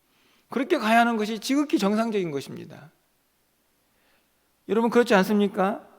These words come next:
그것이 믿음이죠. "아, 하나님은 내 모든 상황과 현실을 뛰어넘는 분이시다.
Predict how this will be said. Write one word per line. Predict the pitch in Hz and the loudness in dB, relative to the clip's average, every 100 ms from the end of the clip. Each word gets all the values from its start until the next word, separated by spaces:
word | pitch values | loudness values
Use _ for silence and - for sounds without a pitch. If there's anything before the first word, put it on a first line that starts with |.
| _ _ | _ _
그것이 | - 226 254 | -12 -6 -2
믿음이죠. | 196 220 247 202 139 98 - _ | 0 0 0 -2 -6 -14 -20 _
"아, | - | -16
하나님은 | 156 175 254 254 247 254 269 - _ _ _ _ _ _ _ _ | -14 -10 -6 -6 -6 -8 -10 -18 _ _ _ _ _ _ _ _
내 | 180 220 | 2 4
모든 | 220 254 247 | 4 2 0
상황과 | 240 240 226 214 | 0 0 2 0
현실을 | 226 220 233 214 | 0 -2 -4 -4
뛰어넘는 | 240 240 220 208 | 0 0 2 0
분이시다. | 175 165 - - - | 0 -4 -8 -12 -14